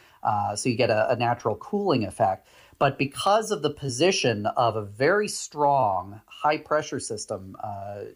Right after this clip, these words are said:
in, in the Atlantic, um, that is pumping in warmer air, uh, from the south to an extent that we don't usually see. Warmer air, and again, because of the proximity to the ocean, very humid air. We're talking about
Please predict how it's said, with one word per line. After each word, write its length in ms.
in, 340
in 200
the 120
Atlantic, 640
um, 480
that 300
is 160
pumping 600
in 420
warmer 500
air, 520
uh, 300
from 300
the 60
south 400
to 100
an 100
extent 320
that 100
we 80
don't 240
usually 320
see. 460
Warmer 420
air, 220
and 120
again, 280
because 260
of 100
the 60
proximity 520
to 100
the 100
ocean, 380
very 320
humid 320
air. 200
We're 120
talking 260
about 300